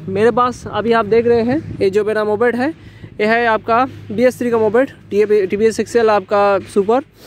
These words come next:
heavy duty। तो मैं यहाँ पर जो आपका चेन है, चेन स्प्रॉकेट का आपका खासकर बात कर रहा हूँ। यहाँ पर देखिए, मेरा चेन स्प्रॉकेट में जो है हल्का हल्का oiling दिख रहा है, हल्का फुल्का आपका oiling अब शायद यहाँ पर दिख रहा होगा चेन में।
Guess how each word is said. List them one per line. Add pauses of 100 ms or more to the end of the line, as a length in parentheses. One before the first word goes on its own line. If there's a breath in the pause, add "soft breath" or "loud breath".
(260 loud breath)
heavy
duty। (720 loud breath)
तो (280)
मैं
यहाँ
पर
जो
आपका (180)
चेन
है,
चेन
स्प्रॉकेट
का
आपका
खासकर
बात
कर
रहा
हूँ। (420 loud breath)
यहाँ
पर
देखिए,
मेरा
चेन
स्प्रॉकेट
में
जो
है
हल्का
हल्का
oiling
दिख
रहा
है,
हल्का
फुल्का
आपका
oiling
अब
शायद
यहाँ
पर
दिख
रहा
होगा (460 loud breath)
चेन
में।